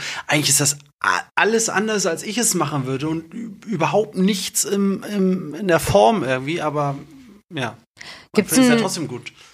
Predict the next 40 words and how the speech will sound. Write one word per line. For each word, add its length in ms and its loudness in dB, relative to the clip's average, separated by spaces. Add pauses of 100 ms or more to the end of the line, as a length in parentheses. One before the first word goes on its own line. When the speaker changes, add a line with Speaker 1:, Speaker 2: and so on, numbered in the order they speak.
(260)
Speaker 2:
Gibt's 220 -8
ein 80 -2
Konkurrenz-, 720 -4
äh, 180 4
Ding 300 2
im 180 -2
Laden 360 4
bei 180 4
euch 300 2
oder 280 2
ha-, 100 -2 (260)
finden 440 4
die 200 -4
einen 320 2
Kunden 560 0
zu, 260 -6 (220)
zu, 220 -6
zu 220 -6
Sarah 380 2
oder 260 2
zu 140 -8
dir 540 2
oder, 720 4
ähm, 600 -2 (320)
gibt's 340 -4 (320)
auch 140 6
die 140 -2
unangenehme, 640 4
oder 120 4
so 80 -4
stell 220 -6
ich's 140 -4
mir 80 0
unangenehme 560 2
Situation, 840 0 (140)
"Du 140 0
hast 180 2
keine 280 -2
Zeit 280 0
mehr, 320 2